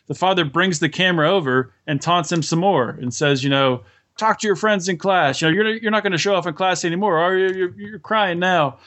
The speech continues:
saying stuff like that. Really just, just, you know, sort of just really knocking this kid down, really just humiliating him, I thought, more than anything, which was pretty terrible. So, you know, obviously the, the question here is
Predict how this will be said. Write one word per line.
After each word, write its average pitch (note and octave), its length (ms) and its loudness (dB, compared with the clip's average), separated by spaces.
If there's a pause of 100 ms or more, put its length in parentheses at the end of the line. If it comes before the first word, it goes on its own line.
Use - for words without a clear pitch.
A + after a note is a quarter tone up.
(260)
saying D#3 240 0
stuff D3 240 0
like C3 200 2
that. D3 280 2
Really F4 240 2
just, C3+ 320 -2
just, - 320 -2
you A3+ 100 -10
know, C#3 240 0 (140)
sort C#4+ 240 -6
of F#3 60 4
just - 260 0 (220)
really F#3+ 160 0
knocking E3 340 0
this C#3+ 160 0
kid D3 160 0
down, F3 220 2
really D3 180 2
just C#3 180 -2
humiliating C#3 840 0
him, A2+ 220 -6
I C3+ 140 0
thought, C#3 180 0
more C#3+ 220 2
than B2+ 120 2
anything, C3+ 500 0 (240)
which D3+ 180 -4
was B2+ 100 0
pretty C#3+ 220 0
terrible. B2 580 0 (1000)
So, G#3+ 340 0 (180)
you G#3+ 120 0
know, G3+ 260 2
obviously G3+ 640 0
the, C#3 420 0 (300)
the D3 80 -4
question E3+ 460 -2
here C#3 240 2
is C3 480 0